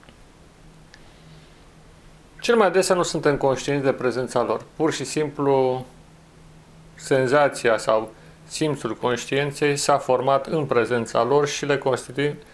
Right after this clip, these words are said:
și le considerăm ca fiind o parte cumva a noastră înșine. Dar ele nu sunt. În funcție de tradiția spirituală,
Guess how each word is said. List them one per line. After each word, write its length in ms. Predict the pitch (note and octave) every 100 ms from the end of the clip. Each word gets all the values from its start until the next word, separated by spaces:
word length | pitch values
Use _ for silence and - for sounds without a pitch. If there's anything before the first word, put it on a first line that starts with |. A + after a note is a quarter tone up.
| -
și 120 | -
le 100 | D#3+
considerăm 500 | D#3+ C#3 - B2+ C#3+
ca 140 | C#3 B2
fiind 260 | - C3+
o 100 | B2+
parte 600 | B2+ B2+ A#2+ A#2+ C3 B2+ - - - - - - - - - - - - - - -
cumva 300 | A#2+ C3 B2
a 60 |
noastră 400 | A#2 A#2 - C#3
înșine. 460 | B2+ G#2 - - C3 - - - - - - - -
Dar 200 | - C#3
ele 160 | D3+ E3
nu 120 | C#3+
sunt. 300 | - - - - _ - - _ - - - - - - - - - - - - - - - - - - - -
În 120 | E3+
funcție 300 | E3 G#3+ F3
de 220 | D3 C#3+
tradiția 680 | C3+ C3+ C3 D3+ - B2 A#2
spirituală, 880 | - - A#2+ A2+ C3+ C#3 D#3+ F3+ -